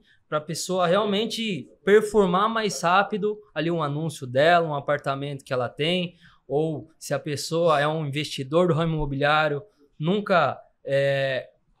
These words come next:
ouviu falar sobre essa locação de curta temporada,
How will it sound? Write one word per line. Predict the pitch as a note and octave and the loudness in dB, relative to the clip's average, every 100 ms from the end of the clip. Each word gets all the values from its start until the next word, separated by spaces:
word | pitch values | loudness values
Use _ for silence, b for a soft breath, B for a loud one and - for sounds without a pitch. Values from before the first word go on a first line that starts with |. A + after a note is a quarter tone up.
| _ _ _ | _ _ _
ouviu | D3 C#3 F3 | -2 0 -2
falar | G3 E3 D3 E3 E3+ | -2 0 2 4 2
sobre | - D#3 D3 | -2 -4 -4
essa | C#3+ D#3 C#3 A#2+ - b b b _ | -8 -4 -2 -4 -6 b b b _
locação | C#3 D3 C#3 C3 E3+ | -6 -2 -2 -2 -2
de | E3+ | -4
curta | - D#3 D3 | -6 -6 -4
temporada, | D3 C3 C3+ C3 D3+ E3 D3+ | -6 -6 -2 0 2 0 -6